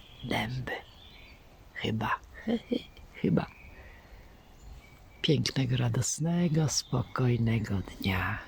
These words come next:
Z tą właśnie refleksją,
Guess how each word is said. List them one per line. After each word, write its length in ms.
Z 140
tą 220
właśnie 420
refleksją, 760